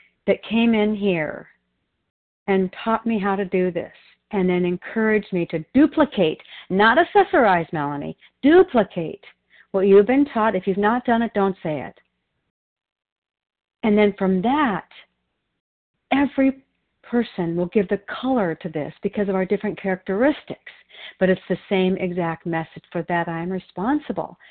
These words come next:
and gratefully willing to do with enthusiasm. As you can tell in my voice, <laughs> I get jump, jumping up and down excited, because you don't take a woman like me that was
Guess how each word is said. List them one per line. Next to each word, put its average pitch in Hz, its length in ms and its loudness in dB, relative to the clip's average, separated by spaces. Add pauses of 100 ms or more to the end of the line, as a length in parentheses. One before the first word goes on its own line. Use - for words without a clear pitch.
(360)
and 180 280 0
gratefully 220 800 0
willing 190 580 2
to 185 100 -8
do 175 240 0
with 175 180 -2
enthusiasm. 165 720 0
As 160 100 -12
you 170 60 -8
can 170 140 -6
tell 170 200 -4
in 165 60 -4
my 170 120 -4
voice, 185 260 2
<laughs> - 60 -2
I 330 100 6 (160)
get - 220 -2
jump, 247 180 2 (380)
jumping 277 320 6
up 247 140 6
and 233 140 2
down 214 240 4
excited, 277 540 0
because 226 320 2 (260)
you 247 100 0
don't 349 260 2
take 359 220 2
a 330 40 4
woman 311 300 2
like 285 280 2
me 202 340 -2 (1800)
that 220 200 4
was 208 160 4